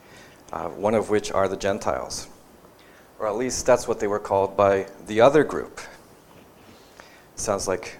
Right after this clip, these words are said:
there may have been a lot of divisions in this church of Ephesus. And actually, it sounds like maybe the other group was looking down upon the Gentiles.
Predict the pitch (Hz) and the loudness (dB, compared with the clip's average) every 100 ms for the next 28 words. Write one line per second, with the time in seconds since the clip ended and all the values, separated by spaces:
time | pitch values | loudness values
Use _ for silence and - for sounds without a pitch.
0 | - 95 98 98 101 90 101 101 92 101 | -10 -8 -4 -4 -4 -4 -4 -2 -2 0
1 | 101 98 87 104 104 92 87 95 87 - | -2 -4 -2 -2 -2 -8 -8 -10 -8 -10
2 | - - - - - - - - 107 98 | -8 -10 -10 -12 -12 -12 -14 -12 -10 -8
3 | - 85 - - - - - - - - | -12 -14 -14 -14 -16 -20 -20 -20 -20 -20
4 | - - - - - - - - - - | -20 -20 -20 -20 -20 -20 -20 -16 -14 -12
5 | - 110 147 - 110 - 117 117 107 104 | -2 2 4 4 0 2 4 4 4 2
6 | 113 113 113 104 101 - 160 113 107 104 | 4 0 0 -2 4 6 6 0 0 -2
7 | - 120 110 98 107 110 117 110 92 82 | 2 0 0 0 2 4 2 2 -2 -2
8 | - 71 - - - - - | -4 -4 -6 -10 -12 -12 -12